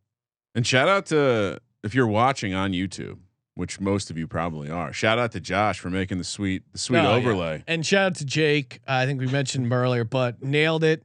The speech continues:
Speaker 1: Shout out to everyone.
Speaker 2: You can get, uh, you can get all the draft day merch, store dot sports gambling podcast dot com. We got draft day puzzles, uh, uh, posters,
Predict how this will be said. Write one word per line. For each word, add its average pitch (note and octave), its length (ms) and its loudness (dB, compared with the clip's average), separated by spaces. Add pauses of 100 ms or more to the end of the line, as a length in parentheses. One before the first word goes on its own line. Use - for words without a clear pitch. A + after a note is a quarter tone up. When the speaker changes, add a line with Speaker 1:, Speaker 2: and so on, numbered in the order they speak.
(100)
Speaker 1:
Shout C#3+ 240 2
out C#3 140 2
to B2 80 0
everyone. A#2+ 380 0
Speaker 2:
You G3 80 4
can F#3+ 140 2
get, G3 320 2
uh, D#3+ 460 2
you D#3+ 100 -4
can F3+ 100 2
get G3+ 140 4
all G#3+ 160 6
the F3+ 100 2
draft D#3+ 380 0
day E3 140 -2
merch, E3+ 340 2
store E3 340 2
dot D3+ 200 0
sports D3 260 -4
gambling C#3 300 -4
podcast C3 420 -4
dot A2+ 180 -6
com. E3 460 0 (340)
We D3 40 -4
got C#3 140 0
draft C#3 320 2
day A2+ 140 -2
puzzles, F3 960 0
uh, A2+ 460 -2 (600)
uh, C3 140 -2
posters, F3 920 2